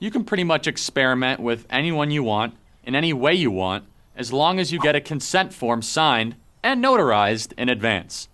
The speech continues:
No, the diversity I'm talking about is diversity of thought. Let me say it again in case you missed it.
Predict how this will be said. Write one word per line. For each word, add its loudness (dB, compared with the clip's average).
No, 2
the -2
diversity 0
I'm 4
talking 0
about 0
is -8
diversity 0
of 2
thought. 0
Let 0
me 2
say 2
it 2
again 0
in -8
case -2
you -2
missed -2
it. -6